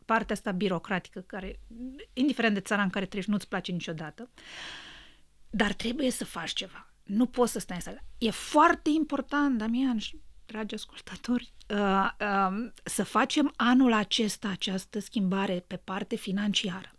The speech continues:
Pentru că dacă nu o facem acum, următorul an, două mii douăzeci și cinci, este un an al comunicării.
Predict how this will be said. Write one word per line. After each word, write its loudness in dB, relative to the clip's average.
Pentru 2
că -2
dacă -2
nu -2
o -2
facem 0
acum, -2
următorul 6
an, 6
două 4
mii 4
douăzeci 4
și -4
cinci, -10
este 0
un 4
an 4
al 4
comunicării. 2